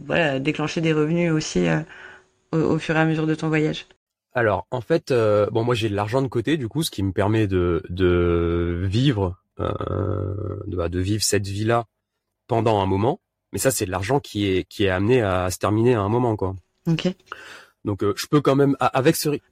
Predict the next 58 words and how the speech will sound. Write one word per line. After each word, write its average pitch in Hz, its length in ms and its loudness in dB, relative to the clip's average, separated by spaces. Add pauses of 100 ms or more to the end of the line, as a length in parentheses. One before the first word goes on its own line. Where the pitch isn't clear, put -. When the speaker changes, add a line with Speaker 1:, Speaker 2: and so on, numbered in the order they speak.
Speaker 1:
Avant 175 220 -2
de, 170 220 -4
de 160 120 -8
parler 165 280 -2
du 160 160 -4
maintenant, 170 400 0
du 196 140 2
coup, 226 100 -2
j'imagine 170 420 0
que, 160 120 0
de 147 60 4
toute 135 80 -6
façon, 156 180 0
il 165 100 2
a 147 60 0
fallu 147 200 0
que 135 60 -8
tu - 140 -4
l'aménages, 170 420 0
le 170 80 0
van. 170 180 0
Enfin, 151 220 -6
t'y 151 220 -6
as, 139 280 0
t'y 135 160 -8
as 139 60 -4
passé 143 300 -4
du 156 120 -6
temps, 208 160 0
t'as 165 140 0
travaillé 143 440 -2
dessus, 185 240 -4
et 160 60 0
cetera. 190 380 -2
Donc, 156 180 -4
t'as 147 120 -4
déjà 156 340 -2
commencé 170 520 -8
à, 165 300 -4
avant, 180 540 -4
en 170 60 -2
fait, 180 140 -2
de 160 280 -2
commencer 160 380 -4
à 156 60 -2
partir 160 280 -4
en 165 60 -2
voyage, 185 400 -2
t'avais 151 220 -2
déjà, 180 500 2
euh, 170 140 0 (520)
attaqué 165 380 -2
dans 165 120 -4
ces, 160 360 0
dans 160 100 0
ces 170 220 -2
économies, 175 360 4
justement ? 226 360 2